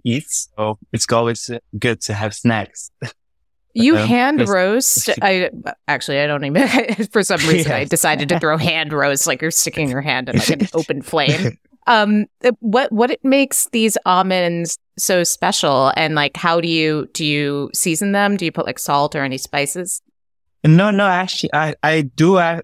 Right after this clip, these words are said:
Speaker 1: uh, you can add a bit of salt, but usually you can just, uh, uh, roast them with a bit of, like, olive oil, just, uh, uh, vegetable oil, and then you put them for a few minutes in the oven or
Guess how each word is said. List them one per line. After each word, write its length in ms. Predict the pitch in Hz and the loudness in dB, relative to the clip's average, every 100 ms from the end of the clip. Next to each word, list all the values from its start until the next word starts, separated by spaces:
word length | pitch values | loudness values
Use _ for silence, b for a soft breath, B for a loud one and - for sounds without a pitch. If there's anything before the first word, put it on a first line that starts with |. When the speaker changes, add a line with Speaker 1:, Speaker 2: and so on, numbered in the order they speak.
| - | 0
Speaker 1:
uh, 80 | 160 | 2
you 220 | 156 160 | 4 2
can 240 | - 175 190 | 2 0 0
add 240 | 175 180 | 0 -2
a 20 | 165 | -2
bit 200 | 165 151 | -2 -2
of 100 | - | -2
salt, 640 | - 143 135 185 - - - | -2 0 2 0 -2 -6 -6
but 520 | 123 131 131 131 131 - 147 | -2 0 2 0 -4 -6 0
usually 580 | 143 147 165 156 160 151 | 4 6 4 4 4 4
you 60 | 147 | 2
can 280 | - 135 | 2 2
just, 420 | 120 156 - - 160 | 2 -2 -4 -4 0
uh, 260 | 147 139 - - - | 0 0 -4 -6 0
uh, 300 | 127 120 113 | 2 2 2
roast 480 | 113 120 147 - | 2 2 0 -2
them 220 | 175 175 180 | 0 2 2
with 200 | 165 139 | 0 0
a 60 | |
bit 240 | 123 139 127 | -2 0 0
of, 220 | 131 - | -2 -2
like, 200 | 127 120 - - | -4 -4 -4 0
olive 260 | 135 143 | 0 0
oil, 480 | 143 143 143 139 127 | 0 0 2 2 0
just, 340 | 107 123 - - - 113 | 0 -2 -4 -8 -14 -10
uh, 100 | 110 - | -10 -6
uh, 280 | - 117 110 - _ - | 0 2 2 -4 _ -4
vegetable 480 | 120 135 - - 139 | -2 -2 -4 0 2
oil, 460 | 139 135 135 135 | 4 2 2 2
and 180 | 117 113 | 2 2
then 240 | 120 120 117 _ _ - | 2 0 -2 _ _ -4
you 100 | 120 | 0
put 220 | 131 117 | 0 2
them 120 | 127 | 0
for 160 | - 113 | 0 -2
a 80 | |
few 300 | 113 - 135 | -2 0 2
minutes 240 | 139 135 - | 4 2 4
in 100 | 123 | 2
the 100 | - | 4
oven 400 | 123 127 123 127 123 | 2 2 2 0 0
or 340 | 117 110 110 | 0 2 2